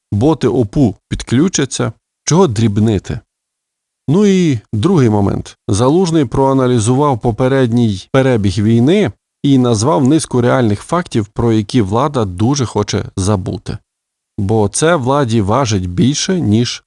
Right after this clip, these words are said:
загрози на фронті. Від каналу Самий Сік. Зеленський і його посіпаки все більше і більше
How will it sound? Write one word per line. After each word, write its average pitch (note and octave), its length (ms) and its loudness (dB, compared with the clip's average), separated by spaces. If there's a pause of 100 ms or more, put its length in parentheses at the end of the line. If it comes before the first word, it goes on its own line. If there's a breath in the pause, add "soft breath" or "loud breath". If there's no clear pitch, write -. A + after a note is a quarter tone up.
загрози G2 680 0 (380)
на G2+ 140 0
фронті. F2 540 -6 (600)
Від D3+ 200 -6
каналу A2 400 -2
Самий G#2 320 -4
Сік. - 360 -14 (360)
Зеленський D#3 760 0
і A2+ 100 0
його G#2 240 2
посіпаки A#2+ 600 -4
все A2 220 -4
більше A2 440 0
і G2+ 80 2
більше B2+ 500 -2